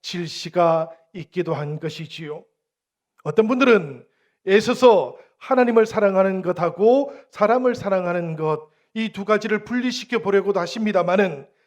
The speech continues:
사실 이게 분리되지가 않아요. 처음부터 이 두 가지가 따로 있지는 않기 때문입니다. 하나님을 사랑한다면 사람을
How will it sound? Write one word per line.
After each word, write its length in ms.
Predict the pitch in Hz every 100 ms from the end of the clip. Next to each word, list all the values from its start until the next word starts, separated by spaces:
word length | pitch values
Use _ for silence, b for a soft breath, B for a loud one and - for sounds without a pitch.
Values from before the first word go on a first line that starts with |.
| _
사실 320 | - 196 208
이게 140 | 196
분리되지가 580 | 208 208 226 214 214 190
않아요. 400 | 196 220 143 123 - _ _ _ _ _ -
처음부터 540 | - 262 262 254 233
이 100 | 196
두 120 | 175
가지가 640 | 196 202 180 190 170 127 b b _
따로 320 | - 233 247 226
있지는 360 | - 208 190
않기 260 | 190 220 247
때문입니다. 680 | 196 165 165 147 143 - _ _ _ _ _ _ _ _ _
하나님을 400 | 214 202 202 185
사랑한다면 880 | 196 190 180 175 185 185 180 151 160 _ _ _
사람을 920 | _ - 160 165 160 170 220 269 -